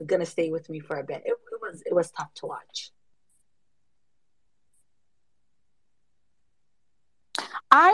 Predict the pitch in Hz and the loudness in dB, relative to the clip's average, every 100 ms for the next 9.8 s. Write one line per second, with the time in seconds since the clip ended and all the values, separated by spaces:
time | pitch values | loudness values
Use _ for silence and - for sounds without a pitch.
0 | 440 392 339 - 320 311 294 208 - - | 8 8 6 6 8 8 8 6 4 8
1 | 262 262 277 294 320 302 294 277 277 269 | 8 8 6 6 8 8 8 10 8 10
2 | 277 269 - - - - - 277 277 269 | 8 6 0 -4 -4 -18 4 6 10 10
3 | 269 - - 285 277 262 - - 339 508 | 8 4 8 10 10 8 8 10 10 10
4 | 453 381 359 302 302 294 294 - - - | 10 10 10 8 10 10 8 8 8 10
5 | 415 349 285 220 - - 226 262 294 320 | 10 10 8 8 6 10 10 12 12 12
6 | 349 349 339 349 370 381 392 - - - | 12 10 10 12 10 10 8 4 -10 -20
7 | - - 330 370 349 359 320 381 381 359 | 4 10 10 12 10 10 10 10 10 10
8 | - 330 349 370 392 392 - 294 302 320 | 8 10 10 10 8 6 6 10 12 12
9 | 349 - - 247 233 240 254 311 | 10 6 6 8 10 10 10 8